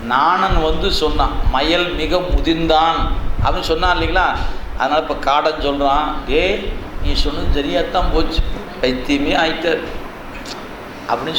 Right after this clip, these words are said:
சொல்லணும்னா அவர் செயல் என்னவா இருந்திருக்கும்? ஒ-, நம்மளை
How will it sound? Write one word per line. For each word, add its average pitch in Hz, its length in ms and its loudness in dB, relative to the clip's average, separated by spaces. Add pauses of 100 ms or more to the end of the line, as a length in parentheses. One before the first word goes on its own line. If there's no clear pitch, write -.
சொல்லணும்னா 147 600 2 (480)
அவர் 117 220 0
செயல் 123 280 0
என்னவா 131 420 2
இருந்திருக்கும்? 120 460 -6 (1300)
ஒ-, 127 200 -2
நம்மளை 127 200 0